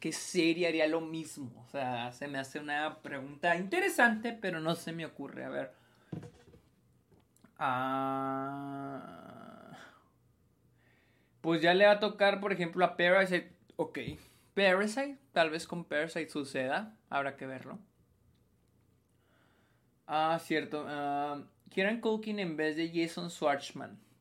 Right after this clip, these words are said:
Sí, pero Kieran Culkin ya salió en la segunda temporada, carnal.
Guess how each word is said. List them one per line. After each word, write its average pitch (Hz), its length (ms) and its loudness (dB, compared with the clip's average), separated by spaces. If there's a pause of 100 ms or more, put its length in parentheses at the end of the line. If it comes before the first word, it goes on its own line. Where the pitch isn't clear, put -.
(880)
Sí, - 180 -2
pero 165 240 2
Kieran 180 240 2
Culkin 185 340 0
ya 175 140 4
salió 170 220 2
en 170 80 0
la 180 80 6
segunda 165 340 2
temporada, 143 600 0
carnal. 147 340 0